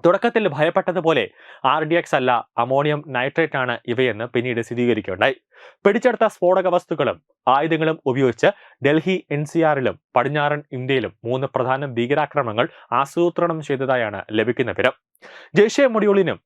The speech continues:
അതോടൊപ്പം തന്നെ ദക്ഷിണ കാശ്മീരിൽ സജീവമായ അൽ ഖ്വയ്ദ അനുബന്ധ സംഘടനയായ അൻസാർ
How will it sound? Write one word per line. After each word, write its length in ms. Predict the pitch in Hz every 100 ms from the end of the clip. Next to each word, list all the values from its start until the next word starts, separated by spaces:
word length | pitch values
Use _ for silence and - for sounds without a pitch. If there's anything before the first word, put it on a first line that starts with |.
| -
അതോടൊപ്പം 380 | 135 170 170 170
തന്നെ 180 | 160 151
ദക്ഷിണ 380 | 127 135 175 165 147 -
കാശ്മീരിൽ 560 | 147 147 - 151 120 190 - -
സജീവമായ 720 | - 147 160 180 175 160 143 135 -
അൽ 140 | 139 147
ഖ്വയ്ദ 320 | - 165 160 151 -
അനുബന്ധ 400 | 135 143 151 143 143
സംഘടനയായ 580 | 143 135 139 143 117 120 202 _ _ - - -
അൻസാർ 540 | 165 175 143 170 175